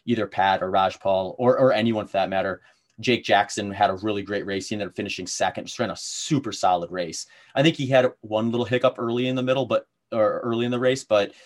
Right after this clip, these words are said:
other than that, he was just, every time I saw him, you could just tell he was doing what he needed to do,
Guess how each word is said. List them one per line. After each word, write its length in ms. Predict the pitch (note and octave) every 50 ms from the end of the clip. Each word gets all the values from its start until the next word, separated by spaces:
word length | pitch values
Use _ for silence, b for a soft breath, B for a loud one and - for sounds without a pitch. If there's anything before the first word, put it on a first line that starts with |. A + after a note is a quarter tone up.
| b b b b -
other 140 | B2 C3 C3
than 140 | A#2 G#2+
that, 200 | G2+ G2+ G#2 G#2
he 100 | G#2+ A#2
was 140 | A2 A2 G#2+
just, 140 | - F#2 -
every 120 | A2+ G#2+
time 100 | - C3+
I 60 | G2+ F#2
saw 300 | - - G2 G2+ G#2 G2
him, 140 | G#2 G2
you 100 | G2 G2
could 100 | - G#2+
just 120 | F#2+ F#2 -
tell 140 | G#2 G2 F#2+
he 140 | - G#2+
was 140 | G2+ G2 F#2+
doing 200 | F#2 G#2 G2+ G2
what 100 | F#2+ F2+
he 80 | F#2 F#2
needed 220 | F#2+ F#2+ F2 F2+
to 180 | D#2+ D2+ - G2
do, 320 | F#2+ F#2+ F#2+ F#2 F#2 F2+